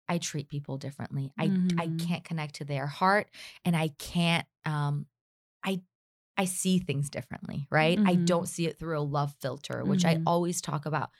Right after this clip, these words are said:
Speaker 1: Can we see things through love? Because that's our true essence,
Speaker 2: Mm-hmm.
Speaker 1: right? So even if someone's doing something that we're like, "This is completely wrong. This
Speaker 2: Yeah.
Speaker 1: is, like, crazy," I still react differently to it if I'm centered and I'm connected to my heart.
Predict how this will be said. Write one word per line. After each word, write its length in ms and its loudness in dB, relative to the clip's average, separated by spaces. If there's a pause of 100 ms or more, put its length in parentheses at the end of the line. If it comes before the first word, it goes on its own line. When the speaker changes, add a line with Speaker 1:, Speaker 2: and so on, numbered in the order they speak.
(200)
Speaker 1:
Can 140 4
we 80 6
see 240 -4
things 280 -4
through 200 -2
love? 360 -6
Because 240 -6
that's 280 -6
our 160 -2
true 400 -2 (100)
essence, 580 -4
Speaker 2:
Mm-hmm. 300 2
Speaker 1:
right? 320 4 (220)
So 140 -4
even 260 -2
if 100 -4
someone's 380 0
doing 240 -2
something 360 -2
that 160 -4
we're 160 -4
like, 200 -6
"This 160 -12
is 140 -8
completely 600 -6
wrong. 480 -2
This 220 -2
Speaker 2:
Yeah. 60 0
Speaker 1:
is, 160 -2
like, 180 -4 (1000)
crazy," 680 2 (320)
I 140 4
still 500 4
react 340 2
differently 360 -2
to 180 -4
it 60 -2
if 180 -10
I'm 220 0
centered 580 -4
and 120 -2
I'm 140 0
connected 460 -10
to 100 -8
my 140 -2
heart. 320 -8